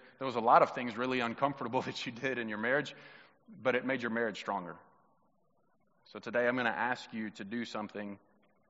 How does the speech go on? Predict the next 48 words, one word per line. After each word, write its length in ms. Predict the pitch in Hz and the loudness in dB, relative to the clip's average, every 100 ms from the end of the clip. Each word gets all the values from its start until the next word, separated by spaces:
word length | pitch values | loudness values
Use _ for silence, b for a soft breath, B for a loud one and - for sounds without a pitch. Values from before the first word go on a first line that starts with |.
| _ _ _ | _ _ _
that 100 | 107 | -8
might 280 | 104 117 139 | 0 2 2
be 80 | 135 | -2
a 80 | 127 | -2
little 240 | 127 120 | -2 -2
uncomfortable, 580 | 117 123 117 - 98 98 | -4 -4 -8 -8 -10 -6
but 140 | 101 | -6
it's 120 | 98 - | -6 -8
for 120 | 104 | -10
the 80 | 98 | -6
sake 260 | 113 110 | -6 -6
of 140 | 104 98 | -8 -2
growing 320 | 104 107 104 | 0 0 -2
your 80 | 107 | -4
marriage. 300 | 95 90 - | -4 -6 -8
Nobody 340 | 113 113 107 107 107 | 0 2 2 -2 -4
is 340 | 101 104 - - | -6 -6 -12 -12
demanded. 600 | 107 101 107 110 110 104 - - 101 | -6 -4 -2 -2 -4 -6 -12 -20 -20
This 160 | - | -16
is 80 | 104 | -14
just 240 | 104 98 | -12 -8
an 100 | 110 | -8
option, 420 | - 87 - 92 90 | -6 -6 -6 -10 -6
but 120 | 92 | -4
I 140 | 95 | -4
encourage 480 | 95 - 110 104 95 | -6 -10 -8 -8 -8
you 80 | 98 | -8
and 80 | 92 | -6
invite 380 | 92 90 92 92 | -4 -4 -4 -10
you 60 | |
to 100 | - | -14
do 160 | 104 113 | -10 -10
this. 200 | 90 - - _ _ _ _ _ _ _ _ _ _ b b b b b | -10 -14 -20 _ _ _ _ _ _ _ _ _ _ b b b b b
In 80 | 117 | -4
just 200 | 135 - | -4 -4
a 40 | |
few 160 | 131 139 | -4 2
minutes 280 | 156 147 147 | 4 4 2
on 120 | 131 | 0
the 80 | 117 | -2
screen, 500 | - 151 156 131 120 | -4 0 0 0 0
there 100 | 120 | 0
will 60 | 120 | 0
be 120 | 120 | -4
several 360 | - 139 127 | 2 2 4
passages 600 | 120 135 131 147 120 117 | 0 2 0 0 -8 -8
of 100 | 127 | -8
Scripture. 460 | - 156 147 - 104 | -8 -8 -6 -8 -12